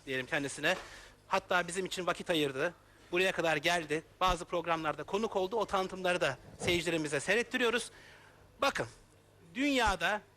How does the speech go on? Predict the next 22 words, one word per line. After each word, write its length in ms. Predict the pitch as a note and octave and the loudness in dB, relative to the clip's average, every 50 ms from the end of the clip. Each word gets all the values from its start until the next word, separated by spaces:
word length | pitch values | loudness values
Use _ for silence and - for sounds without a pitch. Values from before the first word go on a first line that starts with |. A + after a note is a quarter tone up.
| - - - | -20 -20 -6
çok 180 | - E4 D4+ - - - | -2 0 0 0 -2 -4
eski 300 | G3+ G#3 - - - F#3 | -6 -6 -6 -8 -6 -2
yıllarda, 540 | G3 G3+ F#3 E3+ D#3 D3 C#3 C3+ D#3 - - - - - - _ - - - - - - - - - _ _ - - - - | -2 0 2 2 2 2 2 0 -2 -2 -4 -8 -20 -20 -20 _ -20 -20 -20 -20 -20 -20 -20 -20 -20 _ _ -20 -12 -6 -2
eski 280 | A3+ A3 - - A3+ | -2 -2 -2 -2 -2
Mısır'da 460 | A#3 A3+ - - F#3 D#3 D#3+ F3+ A3 - - - - - - - - | -2 -2 0 0 0 2 2 0 0 -2 -6 -18 -20 -20 -20 -16 -14
zeytin 800 | D#3+ D#3 E3+ A3 A#3 A#3+ A3+ - - - D4+ D#4+ C#4+ G#3+ F3+ | -8 -2 0 0 0 0 -2 -6 -6 -2 0 0 0 0 2
dallarından 680 | E3+ E3 E3 D#3 C#3+ C#3 C#3 C3+ C3 B2+ C#3 F3 A3+ A3 - - - - _ _ - - _ _ - - - | 2 2 2 2 0 -4 -4 -4 -2 0 0 0 0 0 -4 -12 -20 -20 _ _ -20 -20 _ _ -20 -10 -4
o 240 | - G#3 A3 - - - - - - - - - _ - - - - _ _ | 0 0 0 0 -2 -6 -16 -20 -20 -20 -20 -20 _ -20 -20 -20 -20 _ _
ölüleri 360 | F3+ F#3+ G#3+ A3 A3 A3 G3+ G#3 | -2 -2 -2 0 0 -2 -2 -2
mumyalarken 800 | F3+ F#3 A3+ B3 A3 G#3 F3 E3 D#3 D#3 - - G#3 A#3 A3+ - - - | -4 -4 -4 -2 0 0 2 2 2 0 0 0 0 0 -2 -4 -12 -10
uzun 220 | G3 G#3 B3+ A#3 | -6 -4 -2 -2
ömürlü 280 | G3+ F3 D#3+ D#3 D3+ D3+ | -2 -2 -2 -4 -2 0
kalması 400 | - A3 A#3 G#3+ F#3 - - E3 | 0 0 0 0 -2 -4 -4 -4
açısından 380 | - - - - F#3 G#3 B3+ | -4 -6 -8 -4 -2 0 2
yararlanılıyordu. 680 | B3 G#3+ F#3+ F3+ F3+ E3+ E3 D#3 D3+ D3 D3 B2+ - - - - - - - | 4 4 4 2 2 2 0 -2 0 0 0 0 -2 -4 -12 -20 -20 -8 -4
Çok 200 | - C#4+ - G3 | -2 0 0 0
eski 220 | E3+ - - - | -4 -6 -6 -6
yıllarda. 380 | C#3+ C3 A#2+ A2+ A2 A2 - - - - - - - - - - | -6 -4 -2 -2 -2 -2 -6 -12 -20 -20 -20 -20 -20 -16 -2 0
Fakat 320 | D#4 D4+ B3+ G#3 F#3+ - | 0 2 2 0 0 2
daha 180 | - C#4 D4+ C4+ | 2 2 2 2
sonra 360 | - A#3 G3 E3 G3 A#3 B3 - - - - - - - - - | 0 0 0 2 2 0 0 -2 -6 -20 -20 -20 -20 -20 -6 -2
hani 300 | - B3 B3 A#3+ - | 0 2 2 0 -2